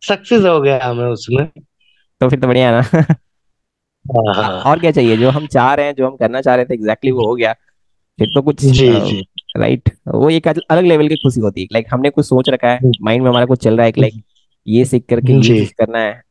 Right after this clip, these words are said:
Speaker 2: and, uh, after some time, like, आप वो चीज को कर पाते हो,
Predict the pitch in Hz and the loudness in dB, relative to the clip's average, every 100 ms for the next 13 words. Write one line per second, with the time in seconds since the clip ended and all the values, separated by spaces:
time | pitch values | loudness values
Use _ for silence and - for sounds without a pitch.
0 | - 101 104 104 55 - - - 117 - | -4 -4 -4 -4 -4 -2 -4 -8 -10 -6
1 | 107 120 120 120 120 113 110 107 101 110 | -4 -6 -6 -2 0 2 0 0 0 0
2 | 117 117 113 127 127 113 90 101 - | 0 0 2 2 2 0 -2 -6 -8